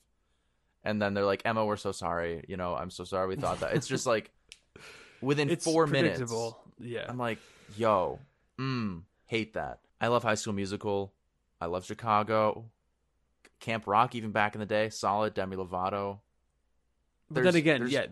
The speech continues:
Speaker 2: you were at that age that this movie is directed at when you saw those movies.
Speaker 1: I wonder if
Speaker 2: I
Speaker 1: I
Speaker 2: mean
Speaker 1: watched Glee now, if I would even hate that. But the thing is about Glee is they sing covers. They don't sing original musical songs. So I'm like, "Okay,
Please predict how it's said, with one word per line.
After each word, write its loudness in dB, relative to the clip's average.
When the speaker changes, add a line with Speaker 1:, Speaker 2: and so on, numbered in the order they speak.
Speaker 2:
you 6
were 6
at 4
that 0
age -2
that -10
this -4
movie -2
is -6
directed -8
at -8
when -8
you -8
saw -4
those -6
movies. -6
Speaker 1:
I 0
wonder 0
if -4
Speaker 2:
I 2
Speaker 1:
I 0
Speaker 2:
mean -2
Speaker 1:
watched -2
Glee -6
now, 0
if -8
I -2
would -6
even -8
hate -8
that. -8
But -6
the -12
thing -6
is -2
about -2
Glee -4
is -6
they -6
sing -6
covers. -6
They -4
don't -6
sing -8
original -8
musical -6
songs. -4
So -8
I'm -6
like, -8
"Okay, -2